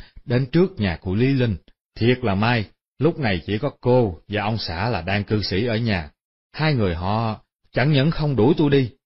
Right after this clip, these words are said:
ngược lại còn nhiệt tình tiếp đãi nữa. <laughs>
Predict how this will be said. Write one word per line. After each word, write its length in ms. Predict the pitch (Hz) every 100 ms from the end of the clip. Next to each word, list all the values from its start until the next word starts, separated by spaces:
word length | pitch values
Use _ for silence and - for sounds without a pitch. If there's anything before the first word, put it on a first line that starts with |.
| _ _
ngược 240 | 101 120
lại 260 | 123 107 123 - _ -
còn 200 | 110 98
nhiệt 200 | 113 143 -
tình 260 | - 110 92 -
tiếp 140 | 220
đãi 280 | 127 104 175
nữa. 140 | 156 151 _ _
<laughs> 60 | -